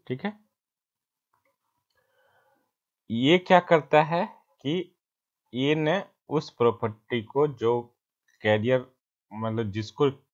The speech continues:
कैरी करने के लिए दिया गया था, वो प्रॉपर्टी को मिसअप्रोप्रिएट कर लेता है। तो यहाँ पे बोलेंगे कि ये ने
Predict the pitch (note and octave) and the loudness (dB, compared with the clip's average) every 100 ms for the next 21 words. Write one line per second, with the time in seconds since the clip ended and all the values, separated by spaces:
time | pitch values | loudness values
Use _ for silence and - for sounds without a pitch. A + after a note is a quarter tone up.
0 | - A2+ B2+ D3 C#3 C3+ B2+ B2 A#2+ G#2+ | -2 0 0 0 -2 -2 -4 -4 -6 -8
1 | - A2 A#2 A2 G#2 - C3 D#3+ _ _ | -2 0 2 0 -2 -2 -6 -6 _ _
2 | - A2+ A2 G#2 G#2+ G#2 G2 A2+ A2 D#3 | -12 -12 -8 -6 -4 -6 -6 -10 -8 -10
3 | B2+ G#2+ F#2 - F2+ - E2+ - - D#2+ | -10 -8 -10 -10 -14 -8 -10 -10 -14 -14
4 | D2 C#2+ C#2 _ F#2+ F#2+ G2 B2 A#2 F#2 | -12 -12 -14 _ -10 -8 -6 -6 -6 -6
5 | G2 G#2 A#2+ C3+ C3+ - E2+ G#2 B2+ A#2+ | -8 -6 -8 -10 -10 -14 -12 -8 -8 -6